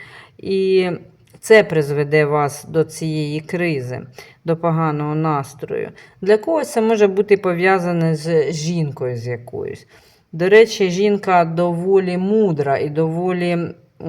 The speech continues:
може, власна, може, значуща в вашому житті. От, і щось тут таке може відбутися на рахунок цієї жінки,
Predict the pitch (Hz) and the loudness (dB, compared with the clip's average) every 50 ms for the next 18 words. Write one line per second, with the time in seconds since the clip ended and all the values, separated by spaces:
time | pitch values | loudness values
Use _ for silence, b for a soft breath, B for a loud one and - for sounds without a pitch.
0 | 156 156 156 151 151 156 175 185 190 160 160 156 139 139 147 165 170 175 170 165 | -4 -2 -2 -2 -2 -2 -2 -2 -2 0 0 0 0 0 2 4 6 4 4 2
1 | - - 170 151 151 156 160 170 165 156 156 156 151 156 143 - - - - - | -2 -6 -6 -4 -4 -2 -2 -2 -2 -2 -2 -2 -2 -4 -6 -8 -12 -20 -20 -20
2 | - _ _ _ _ _ _ _ _ _ _ _ _ _ _ _ _ _ _ _ | -20 _ _ _ _ _ _ _ _ _ _ _ _ _ _ _ _ _ _ _
3 | _ - - 160 156 151 175 185 180 175 170 165 - 156 147 - - 160 151 147 | _ -16 -8 -6 -4 -2 0 0 0 0 0 -2 -6 -10 -10 -8 -6 -6 -6 -4
4 | 147 147 143 139 - - 151 143 139 139 135 135 135 139 131 131 - - - - | -4 -6 -6 -6 -10 -12 -10 -10 -10 -10 -10 -10 -10 -10 -10 -12 -16 -20 -20 -20
5 | - - B B B B B B B B B B B B B B B B _ - | -20 -20 B B B B B B B B B B B B B B B B _ -12
6 | 160 160 156 156 156 - - - 220 220 220 226 214 196 - - - - - _ | -10 -10 -10 -10 -10 -10 -8 -4 -2 0 0 0 0 -2 -6 -8 -18 -20 -20 _
7 | _ _ _ _ _ _ _ _ _ _ _ _ _ _ - - - - - 262 | _ _ _ _ _ _ _ _ _ _ _ _ _ _ -12 -12 -6 -2 -2 -2
8 | 240 247 - 214 214 - - - - 220 208 208 - - 220 214 208 208 202 202 | -4 -2 -6 -6 -6 -6 -16 -4 0 0 0 0 2 0 2 2 4 2 2 2
9 | 196 175 190 185 180 180 196 190 190 196 220 285 381 - - 220 185 - - - | 2 2 2 0 2 2 2 0 0 -4 0 0 0 4 4 2 2 2 -2 -4
10 | 165 160 160 165 - - - - - - - - - - - - - - - - | -2 -2 -2 -4 -8 -14 -20 -20 -20 -20 -20 -20 -20 -18 -18 -18 -18 -20 -20 -18
11 | - - 185 185 185 185 175 - 196 180 175 170 165 - - - 180 175 175 175 | -14 -8 -6 -4 -4 -4 -4 -4 -6 -6 -6 -6 -8 -10 -10 -8 -6 -4 -4 -4
12 | 175 175 175 165 160 160 165 165 160 156 147 151 156 - - 78 | -2 -2 -2 -2 -2 -2 -4 -4 -4 -4 -4 -6 -6 -8 -8 -10